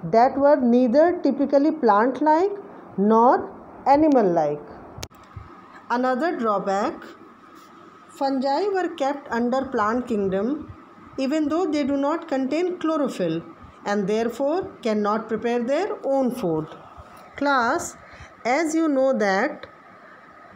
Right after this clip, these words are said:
the main characteristic of plant is that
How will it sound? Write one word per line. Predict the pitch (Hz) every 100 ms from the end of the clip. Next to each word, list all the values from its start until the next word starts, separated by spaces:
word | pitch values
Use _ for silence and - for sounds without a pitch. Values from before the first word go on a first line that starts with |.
| -
the | 190 214
main | 247 262 359
characteristic | 370 311 294 294 277 262 311 311
of | 294 285
plant | - 233 247 370 - - - - -
is | 247 208
that | 240 247 214 302 -